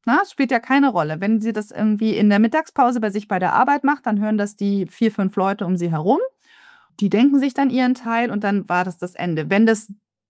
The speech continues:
jetzt mal in diesem Offline-Kontext gedacht, unter Umständen zu der Familie geraten würde, ja, im Stille-Post-Prinzip, dann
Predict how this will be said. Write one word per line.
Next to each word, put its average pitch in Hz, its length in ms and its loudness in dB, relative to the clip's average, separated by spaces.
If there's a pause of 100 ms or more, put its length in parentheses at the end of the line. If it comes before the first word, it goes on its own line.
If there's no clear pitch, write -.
jetzt 220 300 2
mal 226 140 4
in 202 100 2
diesem 202 440 0 (140)
Offline-Kontext 175 1160 0
gedacht, 170 480 -2 (400)
unter 330 340 2
Umständen 262 440 0
zu 240 140 0
der 208 100 0
Familie 220 380 2
geraten 170 640 -2
würde, 170 600 0 (160)
ja, 247 220 0
im 196 140 0
Stille-Post-Prinzip, - 1400 -6 (500)
dann 214 300 2